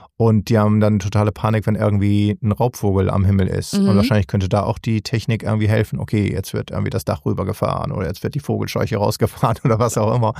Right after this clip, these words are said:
Speaker 2: Ja.
Speaker 1: Äh, klar, wahrscheinlich sind sowas alles Sachen, die dann auch wieder gekauft werden und die einen guten Absatzmarkt haben, ne? Ja.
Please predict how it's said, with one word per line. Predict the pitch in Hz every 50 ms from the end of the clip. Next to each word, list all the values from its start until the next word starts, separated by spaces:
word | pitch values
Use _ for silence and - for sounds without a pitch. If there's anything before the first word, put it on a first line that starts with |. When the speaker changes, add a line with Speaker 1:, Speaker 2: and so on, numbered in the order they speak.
| - -
Speaker 2:
Ja. | 202 202 185 180 190 110 107 -
Speaker 1:
Äh, | 101
klar, | - - - 120 135 147 107 92 - -
wahrscheinlich | - - - 107 101 95 -
sind | - 101 95
sowas | - - 104 101 104 104 101 -
alles | - - 120 123 120 107 - -
Sachen, | - 101 95 - 120 113 113 113 110 - - - - _ _ _ -
die | 117 98
dann | 120 110
auch | 107 -
wieder | - 110 104
gekauft | 104 101 - - 107 104 101 - -
werden | 113 107 110 107 120 120 120 120 - - - -
und | 110 107 92
die | 107 101
einen | 101 101 101
guten | - - - 110
Absatzmarkt | - - - - 101 - - 104 101 - -
haben, | 123 113 104 107
ne? | 113 104 107 - _ -
Ja. | 110 104